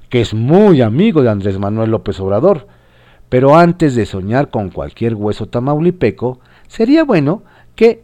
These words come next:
le pusiera atención a su chamba en la sep, donde, por cierto, se comenta que una de sus colaboradoras murió de manera muy extraña.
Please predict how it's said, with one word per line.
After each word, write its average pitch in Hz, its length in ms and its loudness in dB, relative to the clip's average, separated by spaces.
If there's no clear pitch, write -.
le 113 240 2
pusiera 120 480 -2
atención 110 460 -4
a 120 60 0
su 85 140 -12
chamba 113 320 -6
en 135 60 -4
la 151 80 0
sep, - 300 0
donde, 185 240 2
por 190 200 0
cierto, 240 520 0
se 95 260 -8
comenta 101 720 -6
que 92 140 -6
una 143 320 0
de 101 80 -2
sus - 240 -12
colaboradoras 90 880 -2
murió 87 380 -6
de 107 100 -4
manera 104 480 -4
muy 78 400 -14
extraña. 143 560 -6